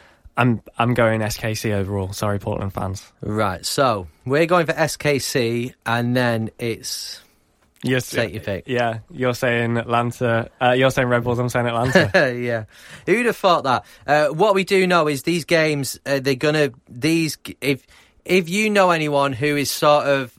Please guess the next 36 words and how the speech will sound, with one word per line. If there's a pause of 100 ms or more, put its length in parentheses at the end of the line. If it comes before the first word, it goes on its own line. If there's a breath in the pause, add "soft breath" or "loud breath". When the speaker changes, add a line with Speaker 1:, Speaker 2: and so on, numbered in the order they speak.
Speaker 2:
not
really
watching
M
L
S,
but
you've
been
saying
to
them, (100)
"You
need
to
watch
them.
Speaker 1:
Mm.
Speaker 2:
You
need
to
watch
them." (300 loud breath)
These
are
the
games
this
weekend
that
you
need
to
get
them
into.